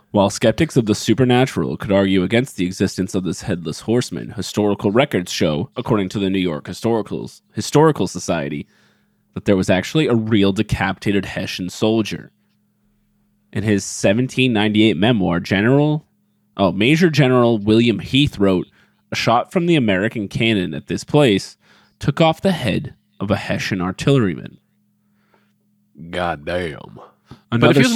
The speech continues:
Speaker 1: soldier
Speaker 2: artilleryman, would he have been on a horse?
Speaker 1: <clears throat> Well, a horse is a horse, of course.
Speaker 2: Of course, but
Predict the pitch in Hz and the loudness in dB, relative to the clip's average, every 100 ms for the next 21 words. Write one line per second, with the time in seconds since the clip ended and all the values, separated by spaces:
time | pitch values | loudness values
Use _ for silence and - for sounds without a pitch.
0 | 208 196 233 240 127 104 139 190 107 143 | 4 6 6 6 4 4 2 4 4 4
1 | 147 123 135 170 110 113 185 - - _ | 2 2 0 2 0 -2 -6 -6 -16 _
2 | _ _ _ _ _ _ _ _ _ - | _ _ _ _ _ _ _ _ _ -6
3 | 139 131 120 135 123 113 104 101 110 101 | 4 4 6 4 2 0 0 2 2 2
4 | - - 78 - - _ _ _ _ 135 | -4 -6 -6 -8 -14 _ _ _ _ -10
5 | - 311 - - - - 131 117 | -2 0 0 -2 -16 -2 0 0